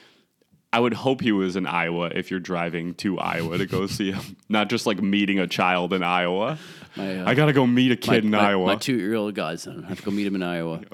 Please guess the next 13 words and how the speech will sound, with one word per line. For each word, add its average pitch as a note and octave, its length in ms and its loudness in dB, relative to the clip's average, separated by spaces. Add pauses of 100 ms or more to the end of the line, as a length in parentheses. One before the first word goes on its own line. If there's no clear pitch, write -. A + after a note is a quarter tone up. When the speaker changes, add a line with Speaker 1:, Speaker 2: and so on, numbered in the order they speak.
(160)
Speaker 1:
<laughs> G2+ 260 -10
Speaker 2:
I G#2 80 -2
did C#3+ 140 0
give E3 100 2
him B2+ 60 0
a G#2 80 -2
bottle G#2+ 240 2
of F#2 80 -4
whiskey G2+ 260 -4
for F2 280 -6
his, E2+ 260 -8
uh, D#2 320 -10
birth. F#2 380 -8